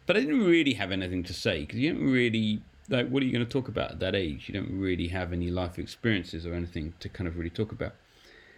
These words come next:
And I kind of, you know, one thing and another, work,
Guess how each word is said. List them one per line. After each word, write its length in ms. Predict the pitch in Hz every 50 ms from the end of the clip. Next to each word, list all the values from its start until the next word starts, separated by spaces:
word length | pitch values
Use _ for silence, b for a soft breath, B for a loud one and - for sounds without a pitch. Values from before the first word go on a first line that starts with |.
| b b b _ _ _ -
And 320 | 120 123 120 120 120 120
I 100 | 123 131
kind 320 | 131 - 156 156 143 131 120
of, 200 | 117 110 104 101 - - - - - _ _ _ _ _ _ _ _ _ - - - - - 80
you 120 | 95 117
know, 120 | 98 90 90
one 280 | 87 90 95 95 95
thing 160 | - - 92 87
and 100 | 87 92
another, 280 | 113 117 110 104 101
work, 580 | 82 80 95 107 107 104 101 87 - - -